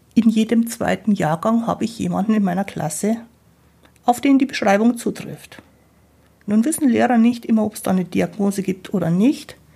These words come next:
aber die Beobachtung ist tatsächlich, dass so in jeder zweiten Schulklasse jemand ist, auf den die Beschreibung passt. Und das deckt sich ja auch ziemlich gut mit der Studie aus Nordrhein-Westfalen.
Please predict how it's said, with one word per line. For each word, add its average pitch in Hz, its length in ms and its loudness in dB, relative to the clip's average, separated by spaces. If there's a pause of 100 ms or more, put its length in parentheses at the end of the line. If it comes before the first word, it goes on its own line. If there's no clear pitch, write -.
(640)
aber 196 160 -2
die 196 100 -2
Beobachtung 226 540 0
ist 233 200 -2
tatsächlich, 196 720 -4 (800)
dass - 260 -6
so 254 80 -2
in 226 160 2
jeder 294 320 4
zweiten 269 380 -2
Schulklasse 277 580 -2
jemand 226 460 0
ist, 247 220 -4
auf 226 200 -2
den 214 160 2
die 226 80 0
Beschreibung 233 540 2
passt. - 380 -10 (1080)
Und 202 160 -2
das - 160 -6
deckt - 260 -10
sich 262 200 -2
ja 226 120 4
auch 226 160 -2
ziemlich 233 460 2
gut 226 400 0
mit 226 200 2
der 226 100 2
Studie 202 440 -2
aus 196 220 0
Nordrhein-Westfalen. 170 1080 -2